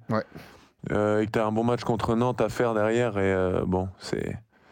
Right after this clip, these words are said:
Speaker 2: les, on va dire l'erreur est humaine, ça peut arriver, mais quand, enfin, pour moi dans le,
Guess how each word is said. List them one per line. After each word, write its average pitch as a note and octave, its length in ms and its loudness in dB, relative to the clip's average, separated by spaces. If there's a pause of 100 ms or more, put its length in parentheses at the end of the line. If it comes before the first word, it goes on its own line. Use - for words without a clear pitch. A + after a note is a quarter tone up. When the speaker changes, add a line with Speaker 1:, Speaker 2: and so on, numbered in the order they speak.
(720)
Speaker 2:
les, A2+ 160 2
on A#2+ 120 2
va A#2+ 120 2
dire C3 220 2
l'erreur C3 320 2
est C3 140 -2
humaine, D3 340 2
ça B2+ 160 0 (220)
peut C3 120 4
arriver, C#3 360 2
mais B2 160 4
quand, A#2 300 0
enfin, G#2 400 -2
pour A2 160 0
moi A#2 140 2
dans A2 180 0
le, G2 320 2